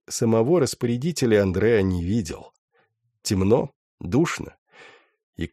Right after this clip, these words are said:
как её разглядишь, высокую женщину в синем, с нитями в руках? Наконец Зизи сказала:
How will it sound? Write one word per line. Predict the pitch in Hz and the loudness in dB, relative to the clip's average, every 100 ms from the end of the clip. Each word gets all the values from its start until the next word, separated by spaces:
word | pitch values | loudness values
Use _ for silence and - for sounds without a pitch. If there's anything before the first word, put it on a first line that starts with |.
| _ | _
как | - 190 - | -4 -4 -2
её | 185 170 | 2 4
разглядишь, | 165 139 147 117 117 127 - - | 4 2 2 2 0 -2 -6 -6
высокую | 87 113 - 117 - 107 101 | -2 0 2 0 0 -2 0
женщину | 90 107 90 - 98 90 | 2 0 0 -2 -2 -2
в | |
синем, | - - 92 85 80 - - _ _ | -4 -2 -2 -2 -4 -10 -20 _ _
с | - - | -8 -2
нитями | 92 85 - 85 | 0 -2 -4 -6
в | 78 | -6
руках? | 80 - 92 78 - - _ _ _ _ _ _ _ _ _ _ _ | -8 -10 -10 -10 -14 -18 _ _ _ _ _ _ _ _ _ _ _
Наконец | 110 170 214 226 247 - | 2 2 4 2 0 -4
Зизи | 104 120 104 113 | -2 0 0 0
сказала: | 107 - 92 78 80 78 | -2 -2 -4 -2 -2 -2